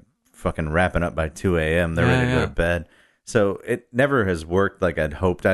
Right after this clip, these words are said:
Speaker 1: I was hoping it would kind of morph into this twenty-four hour diner thing.
Speaker 2: Yeah.
Speaker 1: But we just don't have that twenty-four hour culture.
Speaker 2: Mm.
Speaker 1: But, uh,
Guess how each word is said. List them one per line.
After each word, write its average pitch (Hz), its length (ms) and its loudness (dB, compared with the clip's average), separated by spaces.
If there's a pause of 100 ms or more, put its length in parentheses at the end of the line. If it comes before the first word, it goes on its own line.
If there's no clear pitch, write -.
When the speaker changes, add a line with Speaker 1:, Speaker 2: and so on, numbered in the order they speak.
(100)
Speaker 1:
I - 80 -4
was 101 140 -4 (140)
hoping 135 320 0
it 78 80 -4
would 87 200 -4
kind 95 140 -2
of 82 60 -2
morph 85 320 -2
into 82 160 -4
this 85 240 -4
twenty-four 87 480 -2
hour 82 200 0
diner 85 400 -4
thing. 80 480 -6
Speaker 2:
Yeah. 110 220 -6 (400)
Speaker 1:
But 87 240 0
we 110 80 0
just 127 180 -8
don't 101 120 0
have 82 140 -2
that - 180 -6 (160)
twenty-four 85 360 0
hour 78 200 0
culture. 82 640 -2 (260)
Speaker 2:
Mm. 135 100 -20 (180)
Speaker 1:
But, 87 280 0
uh, 80 380 -2